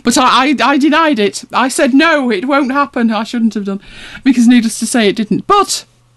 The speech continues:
I, I still live in hope. I live in hope because, um, iBooks Author, which they did release, I looked at it, and there was an option in there to import something.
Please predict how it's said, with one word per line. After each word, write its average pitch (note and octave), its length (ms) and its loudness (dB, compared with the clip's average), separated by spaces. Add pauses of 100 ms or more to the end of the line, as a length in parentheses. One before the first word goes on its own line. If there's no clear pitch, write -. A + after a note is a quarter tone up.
(640)
I, C4 280 2
I C4+ 140 2
still D4+ 260 -2
live C#4+ 220 4
in B3+ 120 6
hope. A3 380 0 (540)
I A#3+ 140 2
live D4 200 2
in G#4 140 2
hope D#4 380 0 (100)
because, A#3 680 -2
um, F3 380 0
iBooks B3+ 540 -2
Author, B3+ 460 0
which - 280 -12
they E3+ 120 -4
did F#3 300 -6 (420)
release, C3 460 -12 (720)
I A3+ 180 2
looked C#4 380 2
at - 160 -2
it, - 320 -8 (180)
and G3 180 2
there A3 100 4
was A3+ 120 2
an B3 120 6
option D#4 400 0
in C4 180 6
there D#3 220 -2
to - 140 -6
import A3+ 440 0
something. D#3 480 -4